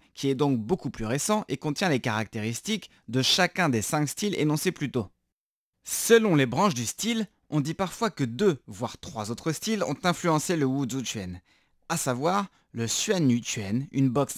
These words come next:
interne très souple, originaire de la même région, et dont le Wu Tzu Chuan aurait repris l'utilisation des mouvements de balancier des omoplates. On retrouve aussi les techniques de jambes d'un style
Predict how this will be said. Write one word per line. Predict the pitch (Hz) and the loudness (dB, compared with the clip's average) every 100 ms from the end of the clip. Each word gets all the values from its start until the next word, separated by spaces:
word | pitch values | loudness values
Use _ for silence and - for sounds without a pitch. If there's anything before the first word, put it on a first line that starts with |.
| - | -6
interne | 147 - 123 101 | -6 -4 -6 -6
très | 95 - | -6 -4
souple, | 196 220 220 - - _ _ | -4 -4 -6 -10 -20 _ _
originaire | 180 175 151 156 135 104 | 2 4 4 2 2 0
de | |
la | 98 | -2
même | 110 185 | 0 2
région, | 139 120 117 196 196 - _ | 2 0 0 -2 -2 -12 _
et | - | -4
dont | 147 190 | 0 4
le | 135 | 4
Wu | 139 202 | 2 -2
Tzu | 143 127 | -2 -2
Chuan | - 143 175 - | 0 2 0 0
aurait | 143 139 | 2 2
repris | 165 175 127 113 | 2 0 -4 -4
l'utilisation | 156 160 143 131 131 196 | -4 -4 0 0 0 0
des | 170 123 | 0 2
mouvements | 135 135 156 165 | 2 0 -2 -2
de | 113 | -2
balancier | 101 139 135 - 185 | 0 2 2 0 0
des | 143 113 | 0 2
omoplates. | 139 131 123 107 - - _ _ _ _ _ _ _ - - _ _ | 2 2 -2 -6 -8 -20 _ _ _ _ _ _ _ -20 -20 _ _
On | 156 160 | 0 2
retrouve | 185 202 156 | 2 4 4
aussi | 175 - | 2 0
les | 208 131 | 0 0
techniques | 170 - 175 | -2 -2 -2
de | 135 | 0
jambes | 135 151 202 113 | 0 0 -2 -2
d'un | 123 135 | -2 -2
style | - 127 | -2 -4